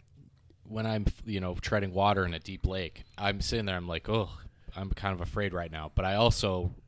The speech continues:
know that it's irrational, but I just can't help feeling that way. Or the same if I'm at the top of the Eiffel Tower and the fence is literally over my head, I'm still afraid to walk up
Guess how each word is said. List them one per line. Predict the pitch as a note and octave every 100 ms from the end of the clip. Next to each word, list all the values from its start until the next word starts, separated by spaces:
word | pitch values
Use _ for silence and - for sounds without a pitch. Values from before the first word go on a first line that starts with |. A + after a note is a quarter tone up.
| - - -
know | F#2+ G#2 G2+ F2+
that | F2+ E2+
it's | E2+
irrational, | - F2+ F2 F2 - E2 D#2
but | E2
I | E2
just | -
can't | - E2
help | D#2+ D#2+
feeling | F2 D#2+
that | D#2
way. | D#2+
Or | F2+ A2+
the | A#2+
same | - B2+ B2
if | G#2+
I'm | G#2+ G#2 G2 - - -
at | G#2+
the | -
top | A2 G2+
of | G2
the |
Eiffel | G2 F#2+ G2
Tower | - G2 F#2+ F2+
and | E2+
the | E2
fence | - F#2 F2 - -
is | F2 - -
literally | G2 G2 F#2
over | F2+ F#2
my | F2 E2+
head, | F2 F#2 E2 D#2+ - - - -
I'm | G2
still | F2 - G2+ F2+
afraid | D#2+ F#2+ F#2
to | -
walk | E2 E2 D2+ E2+
up | E2 -